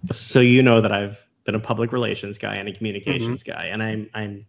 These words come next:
Speaker 1: now looking at this statement for the first time.
Speaker 2: Yeah.
Speaker 1: There is no way <laughs> James Dolan wrote this statement.
Speaker 2: <laughs>
Speaker 1: This is just, every one of us has a role to play in creating a more just and equal society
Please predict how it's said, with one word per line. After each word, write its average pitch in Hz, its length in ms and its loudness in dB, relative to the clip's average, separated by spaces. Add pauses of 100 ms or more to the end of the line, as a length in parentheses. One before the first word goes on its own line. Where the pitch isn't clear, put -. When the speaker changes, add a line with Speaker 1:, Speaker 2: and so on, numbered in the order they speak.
Speaker 1:
now 123 200 2
looking 135 360 0
at 117 100 -8
this 127 140 -10
statement 104 420 -8
for - 140 -20
the 98 100 -16
first 120 480 -2
time. 95 300 -4 (580)
Speaker 2:
Yeah. 113 300 0 (880)
Speaker 1:
There 131 180 8
is 127 160 6
no 117 160 2
way 113 220 2
<laughs> - 0 -
James - 500 -2
Dolan 135 400 2
wrote 123 260 -4
this 120 220 -4
statement. 123 720 -8 (200)
Speaker 2:
<laughs> 156 440 0
Speaker 1:
This 170 240 4
is - 160 2
just, - 140 2 (720)
every 156 360 2
one 143 240 -2
of 113 140 -6
us 101 200 -12
has 113 180 -10
a 113 80 -8
role 110 240 -6
to 117 80 -8
play 110 320 -8
in 95 80 -14
creating 101 320 -8
a 104 40 -10
more 107 220 -6
just 113 460 -8
and 107 100 -12
equal 101 260 -12
society 87 720 -10